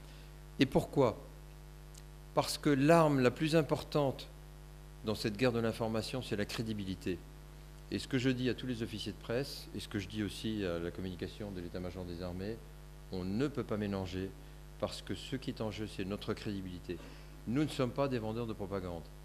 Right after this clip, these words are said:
Nous sommes crus si nous sommes crédibles. Donc si nous voulons rester crédibles,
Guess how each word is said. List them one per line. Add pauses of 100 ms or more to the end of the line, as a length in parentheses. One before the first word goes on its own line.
(800)
Nous
sommes
crus
si
nous
sommes
crédibles. (520)
Donc
si
nous
voulons
rester
crédibles,